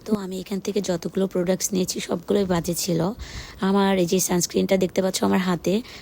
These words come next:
দেওয়ার দুই দিন পরে আমার মুখে একদম ব্রণ উঠে যায়। তারপর আমার যে আমি শ্যাম্পু নিয়েছি, শ্যাম্পুটাতেও হচ্ছে যে, আহ, মানে আমার হেয়ার ফল হচ্ছিল। তারপর যে আমি লোশনটা নিয়েছি,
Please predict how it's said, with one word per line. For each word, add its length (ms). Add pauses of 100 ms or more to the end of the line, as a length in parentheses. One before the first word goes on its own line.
(160)
দেওয়ার 260
দুই 140
দিন 160
পরে 300
আমার 220
মুখে 260
একদম 280
ব্রণ 280
উঠে 220
যায়। 280 (340)
তারপর 320
আমার 300
যে 280
আমি 160
শ্যাম্পু 320
নিয়েছি, 320
শ্যাম্পুটাতেও 680
হচ্ছে 340
যে, 260 (360)
আহ, 100
মানে 240
আমার 240
হেয়ার 280
ফল 240
হচ্ছিল। 400 (460)
তারপর 280
যে 140
আমি 200
লোশনটা 440
নিয়েছি, 540